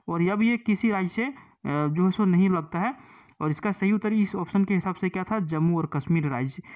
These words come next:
लेकिन अनुच्छेद तीन सौ सत्तर अब वहाँ से हट चुका है। अगला प्रश्न हमारा है, हर्षचरित के लेखक कौन थे? तो देखिए, हर्षचरित जो पुस्तक लिखा गया था, वो लिखा गया था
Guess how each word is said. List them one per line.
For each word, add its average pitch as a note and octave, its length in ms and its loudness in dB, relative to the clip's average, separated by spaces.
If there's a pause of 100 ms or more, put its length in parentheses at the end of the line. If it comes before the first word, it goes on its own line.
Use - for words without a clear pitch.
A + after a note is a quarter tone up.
(200)
लेकिन G3+ 320 0
अनुच्छेद D#3+ 480 -2
तीन F3 140 0
सौ D#3+ 120 -4
सत्तर D#3+ 320 -4
अब D3+ 100 -4
वहाँ D3 160 0
से B3+ 180 -6 (400)
हट D#3 140 -4
चुका C#3 240 -4
है। B2 360 -8 (1200)
अगला G3+ 240 -2
प्रश्न A3 280 0
हमारा G#3 240 4
है, G#3+ 180 2
हर्षचरित G3+ 760 0
के G#3+ 100 0
लेखक F#3+ 560 0 (360)
कौन G3 220 2
थे? C#3 220 -2
तो - 400 -10
देखिए, E3+ 260 -2
हर्षचरित F#3 680 -2
जो F#3+ 120 0
पुस्तक E3+ 400 -4
लिखा D#3+ 300 0
गया G3 160 -2
था, G#3 260 -4 (360)
वो F3 160 0
लिखा F#3+ 360 2
गया G#3+ 180 -2
था A3 300 -2